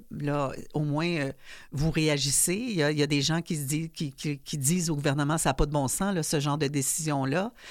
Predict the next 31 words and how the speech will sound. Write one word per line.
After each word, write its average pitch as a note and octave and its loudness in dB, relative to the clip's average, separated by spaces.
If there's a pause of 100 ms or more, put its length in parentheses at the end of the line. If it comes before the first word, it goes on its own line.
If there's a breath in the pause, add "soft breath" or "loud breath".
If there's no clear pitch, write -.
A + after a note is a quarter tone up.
(160 loud breath)
Puis D#3+ 2
au D3 2
moins, D#3+ 2
on C#3 0
réfléchit, D3+ 0
puis, D3+ 0
euh, C3+ 2
quelquefois, D#3+ 0
on D3+ 2
recule, G3+ -2
et C#3 -2
pour - 2
la D3 4
bonne, E3 2
<laughs> - -4
on E3+ 6
recule G3+ 0
de, E3+ 2 (120)
pour G3+ 0
les F3+ 2
bonnes F3+ 4
raisons, F3 4 (260 loud breath)
et D#3+ 2
ça D#3+ 4
donne E3+ 2
de D#3+ 6
meilleurs D#3 4
résultats. E3 2 (280 loud breath)
Mais, D#3 2
euh, - -8 (480)
c'est, - 0